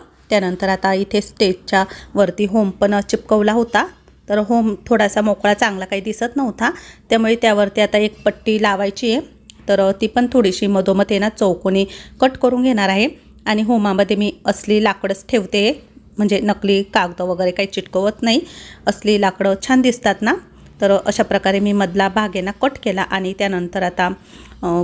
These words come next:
गमने हे व्यवस्थित आता चिपकवून देते. एकदम मस्त झालेला होता होम, कारण होम मला घरच्या घरीच बनवायचा होता. रेडीमेड पण होम मिळतात, पण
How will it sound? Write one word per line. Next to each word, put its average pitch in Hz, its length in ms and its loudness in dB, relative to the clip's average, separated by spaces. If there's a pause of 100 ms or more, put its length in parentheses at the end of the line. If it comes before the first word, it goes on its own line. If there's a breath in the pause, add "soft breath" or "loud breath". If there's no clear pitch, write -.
गमने 185 280 2
हे 190 240 0 (180)
व्यवस्थित 185 480 0
आता 185 180 -2
चिपकवून 202 520 -2
देते. 240 420 0 (520 loud breath)
एकदम 254 320 2
मस्त 240 360 0
झालेला 208 400 2
होता 196 260 -2
होम, 185 300 0
कारण 185 420 0
होम 208 240 2
मला 196 220 2
घरच्या 214 340 0
घरीच 190 300 0
बनवायचा 185 420 2
होता. 220 280 2 (360 loud breath)
रेडीमेड 190 480 2
पण 208 160 0
होम 220 180 2
मिळतात, 202 420 2
पण 190 320 -2